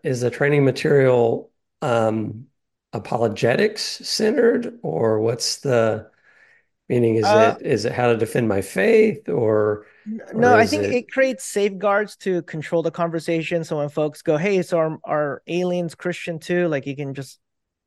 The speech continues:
Speaker 2: y-, you can use the skills and tactics we've taught you to maybe just, those aren't really, like, that, that's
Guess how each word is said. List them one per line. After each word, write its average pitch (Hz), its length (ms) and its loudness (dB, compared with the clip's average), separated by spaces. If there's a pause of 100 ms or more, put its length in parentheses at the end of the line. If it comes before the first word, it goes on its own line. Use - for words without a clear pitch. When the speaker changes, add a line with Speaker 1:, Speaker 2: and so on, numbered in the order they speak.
(440)
Speaker 2:
y-, 147 60 -12
you 143 220 -6
can 156 160 -4
use 170 340 0
the 151 100 -4
skills 156 400 0
and 147 120 -6
tactics 143 320 -4
we've 139 120 -8
taught - 200 -4
you 143 60 -6
to 139 140 -6
maybe 143 240 -4
just, 143 260 -6 (680)
those 180 160 4
aren't 180 220 4
really, 160 600 2 (560)
like, 156 240 -4
that, - 200 -2
that's 190 420 -2